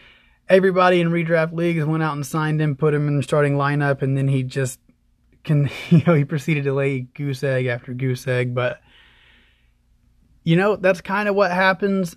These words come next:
with rookie tight ends. They don't usually produce that well,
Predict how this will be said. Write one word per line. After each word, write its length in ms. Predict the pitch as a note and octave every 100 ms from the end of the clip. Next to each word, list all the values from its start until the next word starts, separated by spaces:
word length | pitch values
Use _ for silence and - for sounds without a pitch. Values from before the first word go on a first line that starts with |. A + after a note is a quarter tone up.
| _ -
with 160 | F3 D#3
rookie 300 | D#3+ D#3+ E3
tight 320 | E3 D#3 D3
ends. 340 | C#3 D3 D#3
They 160 | C#3+ C3
don't 400 | B2+ C3 D3 - _ _
usually 320 | C#3+ C#3 E3+
produce 400 | E3 D#3+ D#3 D3+
that 240 | D#3+ D3+ C#3
well, 460 | C3+ D3 E3 F3+